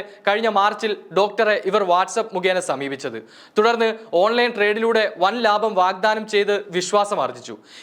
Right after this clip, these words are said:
ഇതിനായി അംഗീകൃത ഓഹരി വിപണി ആപ്പാണെന്ന് തെറ്റിദ്ധരിപ്പിച്ച് തട്ടിപ്പിനുള്ള ആപ്പ് ഫോണിൽ ഡൗൺലോഡും ചെയ്യിപ്പിച്ചു. പിന്നീട് നടന്നതെല്ലാം വിശ്വാസം നേടിയെടുക്കാനുള്ള തന്ത്രങ്ങളായിരുന്നു. തുടർന്ന് ഡോക്ടർ കോടികളാണ്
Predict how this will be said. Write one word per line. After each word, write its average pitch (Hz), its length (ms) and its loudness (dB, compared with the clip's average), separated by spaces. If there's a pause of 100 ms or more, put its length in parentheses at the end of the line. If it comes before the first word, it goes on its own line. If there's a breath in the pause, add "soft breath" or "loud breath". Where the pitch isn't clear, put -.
(160 loud breath)
ഇതിനായി 247 300 2 (160)
അംഗീകൃത 262 440 0 (220)
ഓഹരി 240 360 2
വിപണി 233 260 2 (120)
ആപ്പാണെന്ന് 220 460 0
തെറ്റിദ്ധരിപ്പിച്ച് 214 640 -2 (320 loud breath)
തട്ടിപ്പിനുള്ള 220 540 2 (140)
ആപ്പ് 202 240 0 (200)
ഫോണിൽ 208 320 2 (180)
ഡൗൺലോഡും 226 480 2
ചെയ്യിപ്പിച്ചു. 127 380 -10 (380 loud breath)
പിന്നീട് 233 300 2 (100)
നടന്നതെല്ലാം 214 580 2 (300 loud breath)
വിശ്വാസം 254 440 0 (120)
നേടിയെടുക്കാനുള്ള 220 640 2 (220)
തന്ത്രങ്ങളായിരുന്നു. 165 640 -4 (160)
തുടർന്ന് 254 320 2 (140)
ഡോക്ടർ 233 160 0 (240)
കോടികളാണ് 247 560 2